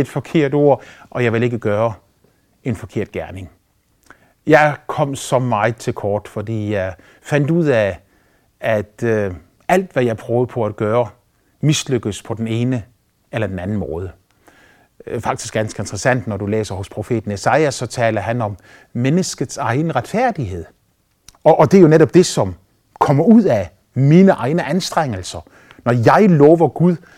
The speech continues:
at jeg vil være perfekt og fuldkommen på alle måder, ikke sandt, så er det min egen retfærdighed, jeg på den måde fremstiller. Og profeten Esajas, han siger, at menneskets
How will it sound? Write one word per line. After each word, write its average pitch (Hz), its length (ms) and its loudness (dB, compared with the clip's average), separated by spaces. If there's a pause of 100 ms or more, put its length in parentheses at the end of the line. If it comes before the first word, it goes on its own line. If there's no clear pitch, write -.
(320)
at - 180 2
jeg 143 120 6
vil 147 120 4
være 131 140 4
perfekt 160 420 -2
og 123 80 -2
fuldkommen 151 540 0
på - 180 -2
alle 185 220 6
måder, 139 400 4
ikke 127 160 -2
sandt, 123 340 -2
så - 140 -2
er 143 40 0
det 147 100 0
min 156 160 2
egen 160 300 2
retfærdighed, 147 720 2 (480)
jeg 135 120 2
på 131 100 -2
den 123 140 0
måde 110 200 0
fremstiller. 92 520 -10 (960)
Og 107 100 -6
profeten 123 400 -2
Esajas, 113 380 0
han 117 160 -4
siger, 131 260 -4
at 107 80 -2
menneskets 123 720 -6